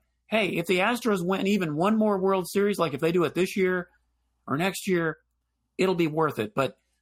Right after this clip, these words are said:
the money is, is also a big deal. And that's a great point that you just made. I mean, the Mets did the same thing with the Rangers.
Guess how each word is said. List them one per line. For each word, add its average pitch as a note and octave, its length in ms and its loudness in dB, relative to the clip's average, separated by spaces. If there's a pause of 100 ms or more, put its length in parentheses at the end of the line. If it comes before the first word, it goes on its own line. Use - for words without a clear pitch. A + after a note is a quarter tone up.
(120)
the E3+ 100 2
money A3+ 360 2
is, F3+ 440 0
is F#3 180 0
also G3 460 0
a E3+ 60 2
big E3 260 0
deal. E3 340 2
And A#2+ 120 -2
that's C#3+ 140 -2
a D#3+ 40 -2
great E3 280 -2
point G3 240 -2
that B2 120 -6
you C3 80 -6
just B2 180 -4
made. A2 280 -4 (340)
I - 60 -4
mean, G3 100 2
the G3 60 2
Mets G#3+ 240 0
did G#3 120 0
the F#3 60 -6
same G3+ 240 -2
thing G#3 160 2
with G#3 120 2
the G#3 60 2
Rangers. G3 580 0